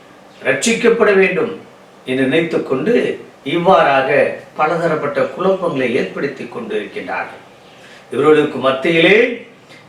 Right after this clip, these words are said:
விவேகம் உள்ளவர்களாகவும் கபடமற்றவர்களாகவும் வாழ வேண்டும் என்பதை ஆண்டவர் விரும்புகிறார். இதுவே நல்ல சீடனுக்கும் சீடத்திற்கும் உள்ள ஒரு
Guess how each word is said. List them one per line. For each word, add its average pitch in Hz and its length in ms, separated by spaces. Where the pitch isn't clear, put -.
விவேகம் 180 480
உள்ளவர்களாகவும் 185 920
கபடமற்றவர்களாகவும் 190 1200
வாழ - 360
வேண்டும் 127 500
என்பதை 117 360
ஆண்டவர் 110 580
விரும்புகிறார். 104 560
இதுவே 151 380
நல்ல 175 300
சீடனுக்கும் 190 760
சீடத்திற்கும் 208 580
உள்ள 135 380
ஒரு 110 260